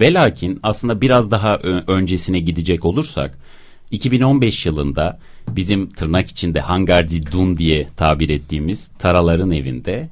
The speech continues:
ki bir güzel masa var orada ve o masanın etrafında,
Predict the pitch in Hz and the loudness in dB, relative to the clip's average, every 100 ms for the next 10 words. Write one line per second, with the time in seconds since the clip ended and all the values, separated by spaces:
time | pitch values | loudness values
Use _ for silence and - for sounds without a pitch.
0 | - - 82 76 - 76 78 69 71 71 | -14 -4 -4 -4 -6 -2 -2 -4 -8 -4
1 | 76 76 73 71 - 82 73 71 50 67 | -2 -2 -4 -6 -4 -4 -4 -4 -4 -6
2 | 65 107 95 90 - 87 92 - 87 98 | -4 -2 0 0 0 2 2 0 0 0
3 | 85 76 82 71 - 69 - - | 0 -2 -4 -4 -6 -6 -6 -6